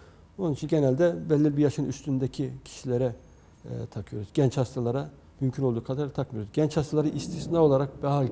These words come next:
bazen belki işte yirmi yaşında bir genç kız, e, işte doğum yapacak, işte, e, çok çocuk yapmak istiyor falan. Belki bunlara bazen, e, bir istisna olarak, e, biyolojik kapak takıp daha sonra tekrar ameliyat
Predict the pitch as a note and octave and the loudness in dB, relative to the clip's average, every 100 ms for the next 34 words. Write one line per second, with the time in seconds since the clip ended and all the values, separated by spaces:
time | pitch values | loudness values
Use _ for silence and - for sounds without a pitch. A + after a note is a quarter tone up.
0 | - - D3+ C3 C3 B2 A#2 A#2+ - - | -4 -12 -8 0 2 2 2 0 -2 -4
1 | C#3 C#3 - - - - - - D3 C#3 | -6 -6 -12 -20 -20 -20 -12 0 4 6
2 | C3+ - B2+ B2 C3+ A#2 - - F#3 - | 4 2 -2 2 2 2 -2 -2 -2 -4
3 | - - - - - C#3 C3+ B2+ - C3 | -10 -16 -20 -20 -14 -8 -6 -6 -4 -4
4 | B2+ C#3 C#3 A#2+ G#2 B2 B2 - C3 - | 4 4 6 4 0 -6 -8 -10 -12 -8
5 | B2 C3 C3 C3 B2+ B2 C#3 C#3 C3+ - | -6 -4 -2 -2 -2 -2 -4 -8 -10 -8
6 | C#3 - - - - - - C#3 C3 - | -8 -8 -14 -12 -12 -12 -6 -6 -6 -8
7 | A#2+ A2+ G2+ - - A#2+ A#2 C#3+ D#3+ C#3+ | -6 -6 -8 -10 -6 -6 -4 -8 -8 -2
8 | F3+ D3 D3 D3 C#3+ C#3+ C#3+ C#3 C3 C#3+ | 0 0 2 4 4 4 4 4 4 0
9 | C#3 - - - - - C#3+ C3 C3 C3+ | -2 -18 -20 -20 -20 -10 -4 0 2 4
10 | C3+ C3 D3 C3+ - - - C#3+ C3 B2 | 2 2 0 0 -2 -6 0 2 4 4
11 | C3 - - - - - - - - G2 | 0 -4 -20 -20 -20 -20 -20 -20 -14 -10
12 | - D2+ D2+ - C3 B2+ C3+ B2 C3 - | -8 -8 -8 -8 -8 0 0 0 -4 -10
13 | - - A2+ - - C3 - C3+ - C3+ | -8 -6 -6 -6 0 2 2 0 0 -2
14 | B2+ - - - - - A2+ A#2 | -2 -4 -10 -20 -18 -8 -2 -2